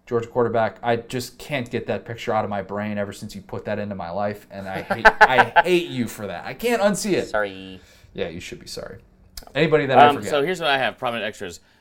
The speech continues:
Speaker 2: Gordon Ely Kelso, Craig Lumpkin, former five-star.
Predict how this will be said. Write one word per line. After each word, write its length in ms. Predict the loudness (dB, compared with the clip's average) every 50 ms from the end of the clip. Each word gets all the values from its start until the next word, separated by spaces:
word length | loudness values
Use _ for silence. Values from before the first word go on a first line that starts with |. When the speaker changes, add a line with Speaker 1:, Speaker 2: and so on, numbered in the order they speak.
| _ _ _
Speaker 2:
Gordon 240 | 2 2 4 4 2
Ely 120 | 0 -2 0
Kelso, 360 | 2 2 2 4 2 -2 -2
Craig 260 | -2 2 2 2 2 2
Lumpkin, 360 | 2 0 0 0 -2 -4 -4
former 220 | -4 -4 -4 0
five-star. 560 | 2 2 2 2 2 -2 -4 -2 -2 -4 -6